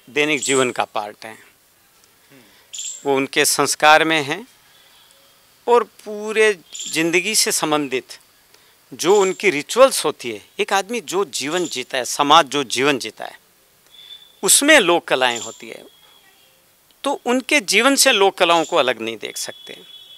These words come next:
अब बात यहाँ ये है कि उन लोक कलाओं को जो modern समाज है,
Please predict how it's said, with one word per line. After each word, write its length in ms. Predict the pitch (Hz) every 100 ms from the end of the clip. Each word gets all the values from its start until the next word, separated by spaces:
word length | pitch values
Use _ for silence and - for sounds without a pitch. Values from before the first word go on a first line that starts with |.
| - _ _ _ _ _ _ _ _ _ _ - - - -
अब 240 | 294 381 - _ _ _ _ _ -
बात 420 | 117 151 220 -
यहाँ 380 | 147 123 147 208
ये 220 | 165 165
है 240 | 151 123 131
कि 320 | - 202 208 -
उन 220 | 202 196
लोक 220 | 165 180
कलाओं 400 | - 165 160 185
को 440 | 202 - 131 170 240 - - _ _ _ _ _ _ _ _ _ _ _ 147
जो 140 | 233
modern 460 | 175 147 214 285 262
समाज 580 | - 156 139 147 143
है, 240 | 113 117